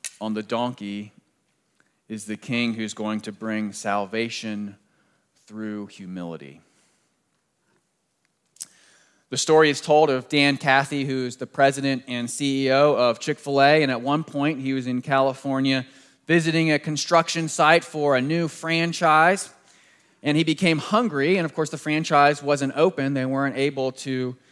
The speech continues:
serve him any Christian chicken, and so he had to go and visit the Taco Bell next door.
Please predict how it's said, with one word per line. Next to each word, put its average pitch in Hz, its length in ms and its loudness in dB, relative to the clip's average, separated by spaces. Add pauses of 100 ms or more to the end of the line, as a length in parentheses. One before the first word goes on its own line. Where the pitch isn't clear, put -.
(200)
serve 170 480 0
him 131 320 -2
any 131 180 0
Christian 139 520 -4
chicken, 156 500 -4 (960)
and 131 180 -6
so 143 460 2 (2500)
he 151 240 2
had 156 380 4
to 170 100 -2
go 165 300 6
and 151 240 -2
visit 170 340 4
the 135 80 -4
Taco 151 460 -2
Bell 139 480 2
next 139 320 -4
door. 123 420 -6